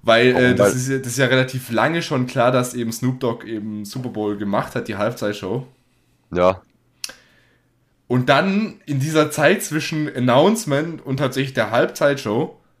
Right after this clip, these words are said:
Speaker 1: hat Snoop Dogg ein Lied mit Heidi Klum rausgebracht.
Speaker 2: Was hast du denn?
Speaker 1: Sweet Like Chai Tea heißt das Ganze.
Speaker 2: Ich hoffe mal, das hat er nicht live vorgestellt.
Speaker 1: Nicht am Super Bowl.
Speaker 2: Oh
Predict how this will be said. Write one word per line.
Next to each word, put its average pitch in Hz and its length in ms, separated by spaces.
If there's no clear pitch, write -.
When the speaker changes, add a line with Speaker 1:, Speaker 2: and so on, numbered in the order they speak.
Speaker 1:
hat 131 180
Snoop 196 280
Dogg 156 260
ein 151 40
Lied 143 200
mit 139 180
Heidi 143 260
Klum 185 340
rausgebracht. 170 880
Speaker 2:
Was - 160
hast 92 220
du 82 120
denn? 80 280
Speaker 1:
Sweet 196 800
Like 147 400
Chai 139 440
Tea 147 280
heißt 139 320
das 135 100
Ganze. 101 460
Speaker 2:
Ich - 120
hoffe 98 180
mal, 90 160
das 90 160
hat 98 140
er 92 40
nicht 85 160
live 80 200
vorgestellt. 82 680
Speaker 1:
Nicht 143 480
am 131 120
Super 123 260
Bowl. 104 380
Speaker 2:
Oh 76 100